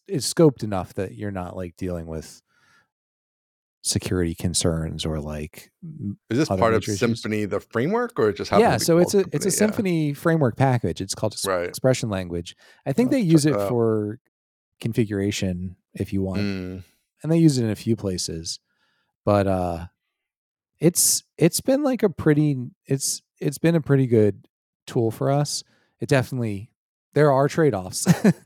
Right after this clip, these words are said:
Speaker 1: Uh,
Speaker 2: Right.
Speaker 1: and, and the trade-offs are really, uh, I didn't even think about it, but they really fall into that same category of caching, right? Like, cache invalidation is hard,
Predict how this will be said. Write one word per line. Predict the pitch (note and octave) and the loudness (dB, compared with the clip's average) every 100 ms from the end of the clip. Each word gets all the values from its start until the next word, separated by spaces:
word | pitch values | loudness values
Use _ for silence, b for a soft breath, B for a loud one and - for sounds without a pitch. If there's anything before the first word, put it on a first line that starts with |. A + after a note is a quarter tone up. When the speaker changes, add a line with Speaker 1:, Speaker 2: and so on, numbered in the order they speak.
| B B B A2+ | B B B 0
Speaker 1:
Uh, | |
Speaker 2:
Right. | A2+ G#2+ | 2 2
Speaker 1:
and, | D3+ C3 B2+ G3 | 0 -2 -2 -4
and | C3+ C3+ C3+ | 0 2 2
the | |
trade-offs | - F#3+ D#3 C#3 - | 2 4 6 4 4
are | B2 | 2
really, | A2 C3+ C#3 B2 G#2+ G#2 - _ _ _ - | 4 6 6 6 2 -2 -10 _ _ _ -6
uh, | G#2+ G2+ G2+ | -4 -2 0
I | A#2+ | 0
didn't | A#2+ | 2
even | A2+ G2+ | 0 0
think | D3+ D3 | 2 2
about | B2 F#2 F#2 | 0 -2 -4
it, | |
but | - F#2+ | -4 -2
they | A2 | 0
really | A#2+ A#2+ G#2 F#2 - _ _ _ _ | 4 2 2 -4 -12 _ _ _ _
fall | - B2+ G#2+ | 0 2 2
into | G2+ G#2 | -2 -4
that | G2 G#2+ | -4 -4
same | A#2+ A2 | -4 -4
category | G#2+ G2+ F#2+ G2 F2 | -6 -8 -8 -6 -6
of | E2+ | -8
caching, | A2+ F#2 - F#2+ | -8 -8 -10 -12
right? | F2+ F#2 - | -8 -6 -6
Like, | F2+ F#2 _ _ _ _ | -10 -12 _ _ _ _
cache | - B2+ - | 0 0 2
invalidation | C3+ A#2+ A#2 A#2 - B2 | 2 4 4 2 0 -6
is | A2+ | -2
hard, | C3 B2+ G#2 G2+ | 0 0 -2 -6